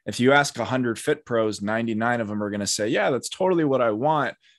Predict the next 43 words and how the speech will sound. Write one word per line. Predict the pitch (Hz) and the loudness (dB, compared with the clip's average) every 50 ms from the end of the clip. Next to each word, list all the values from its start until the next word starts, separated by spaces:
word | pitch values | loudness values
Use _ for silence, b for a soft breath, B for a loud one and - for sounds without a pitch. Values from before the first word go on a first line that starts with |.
| b _ | b _
It's | - 120 - | -12 -8 -2
almost | 151 160 165 165 156 143 - - | -2 0 0 0 -2 -2 -4 -4
your | 135 123 113 | -4 -4 -4
duty | 107 104 110 123 131 135 139 151 160 | -6 -2 0 4 4 6 6 4 4
in | 165 165 | 4 0
a | 170 170 | -2 0
way. | 170 175 175 175 180 185 185 170 | 0 2 2 2 2 0 -2 -4
And | - 135 143 | -4 -4 -2
again, | 143 139 139 143 127 | -2 0 0 0 0
there's | 117 110 104 120 | 0 -4 -4 -2
nothing | 139 147 147 143 135 | -4 -2 -2 -2 -2
wrong | 131 127 127 123 123 | 0 2 2 2 0
if | 117 110 - - | -2 -6 -8 -8
you | 110 | -8
wanna | 110 110 | -6 -6
stay | 104 - - 123 117 117 | -6 -4 0 2 2 2
in | 117 | 2
your | 120 110 | 0 0
lane, | 107 107 104 104 104 101 | 0 0 0 -2 -2 -2
you | 98 98 | -2 -2
have | 110 110 110 104 | 0 -2 0 0
your | 110 104 | -2 -4
gym, | 98 98 101 98 98 98 98 | -2 -2 -2 -2 -2 -2 -4
you | 98 | -2
have | 101 104 101 | -2 -2 -2
your | 98 98 | -2 -4
studio, | - - - 110 98 92 92 90 82 82 78 _ b b b b b b b _ _ _ - | -4 -4 -2 -2 0 0 0 0 -2 -2 -4 _ b b b b b b b _ _ _ 4
but | - - - - _ _ _ _ _ _ | 4 4 4 2 _ _ _ _ _ _
generally | 123 120 139 139 143 143 135 135 131 127 123 113 | 2 4 6 6 6 6 6 4 4 4 2 2
speaking, | - - - - 135 127 127 - 110 101 98 98 | 2 -2 0 2 0 0 2 -2 -6 -6 -6 -6
if | 85 104 - - | -8 -10 -6 0
you're, | 117 110 104 98 - _ | 0 0 0 0 -4 _
if | 107 104 - - | -4 -4 -4 -2
you're | 110 104 101 95 - | 0 2 2 2 4
actually | 113 120 135 135 - - 143 135 | 4 4 4 2 2 2 2 2
pursuing | 135 - 127 - - 123 120 117 113 | 2 0 -2 -2 0 -2 0 0 -2
the | 113 104 | -2 -2
thing | - 113 110 110 | -4 -4 -4 -4
that | 107 - | -4 -4
you | 98 101 | -2 -2
say | - - 101 | 0 2 2
you | 101 104 107 110 | 4 4 4 2
want, | 98 92 92 92 92 90 | 2 0 -2 -2 -2 -6